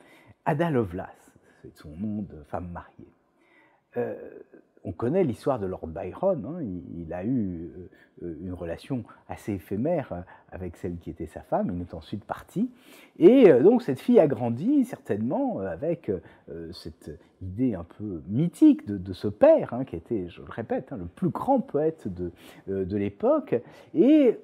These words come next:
sa mère trouvait qu'elle avait le tempérament un peu exalté de son père. Et donc elle a essayé de la, la ramener sur terre et elle lui a fait faire des mathématiques. Oui, euh, <laughs> des choses concrètes.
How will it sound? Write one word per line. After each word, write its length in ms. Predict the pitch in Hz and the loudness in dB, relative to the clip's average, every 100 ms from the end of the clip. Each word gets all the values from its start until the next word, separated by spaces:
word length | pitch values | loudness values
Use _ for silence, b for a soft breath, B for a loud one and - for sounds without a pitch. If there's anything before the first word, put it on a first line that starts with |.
| - | -12
sa 180 | - 175 | -6 -2
mère 160 | 254 | -2
trouvait 200 | 240 214 | 2 2
qu'elle 140 | 240 165 | 4 2
avait 120 | 160 | 2
le 60 | |
tempérament 480 | 143 131 135 139 202 | 0 -6 -4 -4 0
un 60 | 170 | 0
peu 180 | - 202 | 2 0
exalté 540 | 123 139 143 - 233 | 2 2 0 -2 -6
de 60 | 233 | -4
son 160 | 156 | -8
père. 380 | 127 110 104 110 | -2 -2 0 -2
Et 60 | 117 | -4
donc 140 | 190 | 0
elle 120 | 156 | 2
a 40 | 131 | 2
essayé 180 | 131 | 2
de 100 | 196 | 2
la, 80 | 139 B B | 2 B B
la 60 | - | -4
ramener 400 | - 131 147 151 | 0 0 2 0
sur 240 | 147 - | -2 -10
terre 460 | - 107 120 247 254 B B - | -4 0 4 4 0 B B 2
et 60 | |
elle 80 | 131 | 6
lui 80 | 160 | 6
a 40 | |
fait 140 | 160 147 | 4 4
faire 180 | 240 240 B - | 4 4 B -2
des 80 | 123 | 0
mathématiques. 800 | 196 - 262 143 - 101 - - b b _ | 2 2 2 2 -4 -14 -14 -18 b b _
Oui, 100 | 165 | -8
euh, 260 | 180 101 101 - | -4 -4 -4 -2
<laughs> 180 | 147 - | -4 0
des 240 | 131 113 127 | 0 0 -2
choses 200 | 156 139 | -4 -4
concrètes. 340 | 110 - - | -8 -8 -14